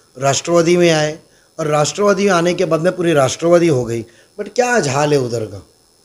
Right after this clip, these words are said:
कौन से लोग प्रतिनिधि खुश हैं? वो कुछ मांगनी करे तो उनको बदनाम करने का काम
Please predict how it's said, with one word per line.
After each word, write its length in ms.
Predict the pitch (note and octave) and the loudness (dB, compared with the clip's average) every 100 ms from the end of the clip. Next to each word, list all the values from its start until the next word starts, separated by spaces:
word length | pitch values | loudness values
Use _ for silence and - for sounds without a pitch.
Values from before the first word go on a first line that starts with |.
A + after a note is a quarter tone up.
| _ _ _ | _ _ _
कौन 240 | E3+ F#3 G3+ | 0 2 2
से 220 | - C4 | 4 4
लोग 360 | A#3+ G3 G#3+ - | 6 4 2 0
प्रतिनिधि 460 | F#3 G3 G3 G3 A3 | -8 -6 -6 -6 -8
खुश 300 | - E3+ C3+ | -8 -8 -8
हैं? 160 | G2+ - _ _ _ _ _ _ A#2 | -12 -16 _ _ _ _ _ _ 0
वो 220 | D#3+ A3+ | 4 4
कुछ 240 | A#3 A3+ G#3+ | 2 -6 -4
मांगनी 400 | G3+ G3 G#3 A3+ | -2 0 0 -2
करे 280 | G#3 G#3 A3 | 0 2 2
तो 120 | A3+ | 2
उनको 260 | G3+ E3 F#3 | -2 -2 -4
बदनाम 460 | C#3+ B2+ D#3+ F3+ G3+ | -4 -4 -2 -2 -2
करने 320 | G3+ G3 G#3+ | -2 0 0
का 120 | A3 | 0
काम 340 | A3 A3 A#3+ | 2 2 0